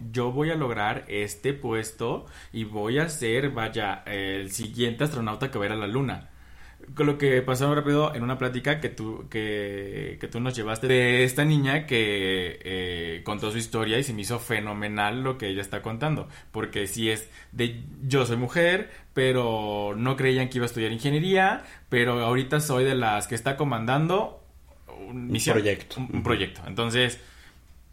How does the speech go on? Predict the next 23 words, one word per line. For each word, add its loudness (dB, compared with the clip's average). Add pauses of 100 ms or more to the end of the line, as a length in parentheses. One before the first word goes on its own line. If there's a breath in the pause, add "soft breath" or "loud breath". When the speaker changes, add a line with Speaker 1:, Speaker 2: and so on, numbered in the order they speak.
(540)
Speaker 1:
gracias 2
a 2
lo -4
que 2
ella 0
ha 0
visto -2
reflejado, 0
se -4
empoderó -4
y -2
pudo -6
lograr. -2
Ojalá -4
nosotros -4 (380 loud breath)
sigamos -2
estos -6
ejemplos -4
de -10
una -6
niña -2
de -4
veintitantos, -6